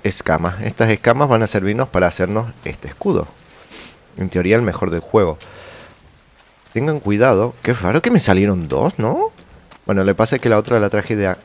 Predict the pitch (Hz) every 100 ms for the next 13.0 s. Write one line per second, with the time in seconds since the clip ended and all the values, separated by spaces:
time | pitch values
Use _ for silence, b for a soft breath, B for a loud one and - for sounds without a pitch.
0 | - 92 95 90 95 92 90 107 - 95
1 | 90 - - 87 - 98 98 123 98 123
2 | - - _ _ _ _ _ - - _
3 | _ _ 95 107 110 107 113 110 107 117
4 | - 110 107 98 107 131 110 - B B
5 | B B - _ _ _ _ - - -
6 | - - 92 92 104 107 95 98 127 117
7 | 92 - 95 165 - _ - - - -
8 | - - - - - - _ _ 110 143
9 | 160 139 131 135 120 117 120 117 - 117
10 | 120 107 104 90 131 131 113 98 95 90
11 | - 104 117 98 90 - 113 - B B
12 | B B B - - - 117 101 110